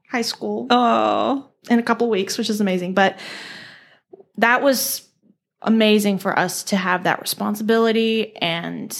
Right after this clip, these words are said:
Speaker 1: so we got a lot of skills that way. Um, both of my grandmas have really impacted how I keep house. I'm a lot like my grandma Dillard,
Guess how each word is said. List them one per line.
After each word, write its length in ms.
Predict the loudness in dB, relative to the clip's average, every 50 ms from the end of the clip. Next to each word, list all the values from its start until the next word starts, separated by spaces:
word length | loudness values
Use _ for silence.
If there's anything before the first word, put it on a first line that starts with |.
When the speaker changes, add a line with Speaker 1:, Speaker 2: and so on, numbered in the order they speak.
| -14 -14 _ -10
Speaker 1:
so 200 | -4 0 0 2
we 100 | 2 4
got 180 | 4 4 2 2
a 40 |
lot 220 | 2 2 2 2 0
of 60 | 0
skills 440 | -2 -4 -2 -2 0 0 0 -2 -2
that 280 | 0 0 0 0 -2 -4
way. 420 | -4 -2 -2 -2 -2 -2 -4 -6 -8 _ _ _ _ _ _ _ _ _ _ _ _ _ _ -10 -10 -10 -6 _
Um, 460 | 0 2 2 2 2 0 -2 -2 -4 0 2
both 240 | 4 4 4 4
of 120 | 4 4 4
my 120 | 4 4
grandmas 420 | 4 4 4 4 4 2 2 0 -2
have 120 | -4 -4
really 180 | -4 -4 -4 -4
impacted 840 | -6 -6 -6 -6 -6 -6 -6 -8 -8 -4 -2 0 0 -2 -2 -6 -14 _ _ _ _ _ _ _ _ _
how 240 | -4 0 2 2 4
I 160 | 2 2 0
keep 220 | -2 -2 -4 -2
house. 320 | -2 -2 -2 -2 -2 -2 0
I'm 100 | 2 2
a 60 | 4
lot 200 | 4 4 4 4
like 180 | 2 0 0 2
my 140 | 2 2 2
grandma 340 | 2 2 0 -2 -2 -2 -4
Dillard, 500 | -4 -4 -4 -2 -2 -4 -4 -6 -6 -10